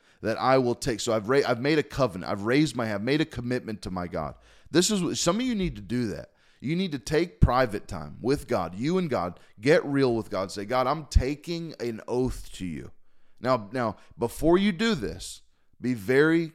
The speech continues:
critical and serious with yourself and with God when you do this, and count the cost. What is this gonna cost me to be able to live this lifestyle,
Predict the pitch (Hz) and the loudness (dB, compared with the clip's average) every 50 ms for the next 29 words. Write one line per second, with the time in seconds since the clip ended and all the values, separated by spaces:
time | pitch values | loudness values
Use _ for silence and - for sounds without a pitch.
0 | _ - - 151 151 147 139 - - 110 110 104 98 - - - 131 139 139 131 | _ 0 4 6 6 6 4 2 -2 -4 -4 -4 -4 -4 -2 0 2 2 2 2
1 | 123 113 104 - - 113 113 - - 90 101 92 - - 120 120 135 139 135 - | 2 0 -2 0 -2 -2 -2 -2 -4 -6 -4 -4 -2 0 2 2 2 2 0 -2
2 | 107 107 107 107 107 98 92 120 113 110 110 101 95 104 104 104 98 95 107 127 | -6 -6 -4 -6 -6 -4 -2 0 2 2 2 2 0 -4 -4 -4 -4 -4 -4 -2
3 | 117 113 104 - 101 101 101 - - - 127 139 147 - - 127 - - - 127 | -2 -2 -4 -6 -8 -10 -12 -12 -8 -4 -2 -2 -2 -4 -8 -12 -4 2 4 4
4 | 120 95 82 - - - - - - - - - 107 135 139 147 151 131 113 127 | 4 4 2 -2 -8 -14 -14 -18 -20 -16 -6 0 2 4 4 4 4 2 0 -2
5 | 131 - - 135 120 113 - - - 127 127 123 - - 110 107 104 104 87 104 | -4 -2 -2 -4 -4 -4 -2 2 2 2 4 2 0 -4 -4 -4 -4 -2 -2 -2
6 | 104 101 87 98 98 101 107 110 104 90 90 107 98 - 98 95 101 98 - - | -2 -2 -2 -2 -2 -2 0 -2 -2 -2 -4 -6 -4 -2 -2 -2 -2 -2 -4 -8
7 | - 80 73 76 | -10 -10 -10 -12